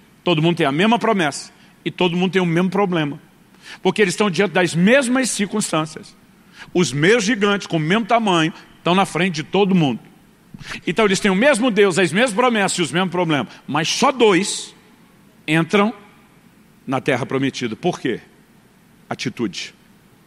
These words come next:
Nós precisamos entender que nossas atitudes determinam o nosso destino. Agora, esses dois percebem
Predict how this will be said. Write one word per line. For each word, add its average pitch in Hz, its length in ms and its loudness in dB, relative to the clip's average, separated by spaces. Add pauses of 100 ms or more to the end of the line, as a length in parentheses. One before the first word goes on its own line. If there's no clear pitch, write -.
(680)
Nós 175 160 0
precisamos 208 460 0
entender 196 540 2
que 185 120 -4
nossas 185 480 0
atitudes 170 840 -2
determinam 170 840 0 (340)
o 135 80 -6
nosso 131 260 -6
destino. 117 400 -8 (1500)
Agora, 180 420 0 (100)
esses 240 480 2
dois 180 560 2 (140)
percebem 180 840 0